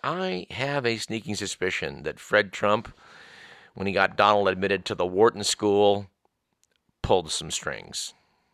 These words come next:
Trump has claimed that he was at the top of his class at the Wharton School, despite the fact that one of his professors is on record as saying that Trump was the dumbest student he ever taught.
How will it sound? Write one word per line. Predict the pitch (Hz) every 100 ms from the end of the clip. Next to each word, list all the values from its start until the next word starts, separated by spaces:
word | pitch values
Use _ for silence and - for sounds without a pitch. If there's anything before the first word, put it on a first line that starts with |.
| _ _ _ -
Trump | 156 156
has | 139
claimed | - 139 131 113
that | 107
he | 117
was | 107 104
at | 104
the |
top | 107 135 139
of | 131
his | 123
class | - 120 85 - - - -
at | 87
the | 90
Wharton | 85 90 87
School, | - 98 101 101
despite | 85 - 92 92
the | 92
fact | 95 92
that | 80
one | 90 92
of |
his | 87 85
professors | 82 92 87 92 80 -
is | 139 127 82 - - - - _ _ _ _ _ -
on | 92
record | 95 101 98
as | 90 87
saying | - 92
that | 90 -
Trump | - 98 -
was | 95 -
the |
dumbest | 87 92 98 98
student | - 98 90 90
he | 90
ever | 82
taught. | 82 117 98 101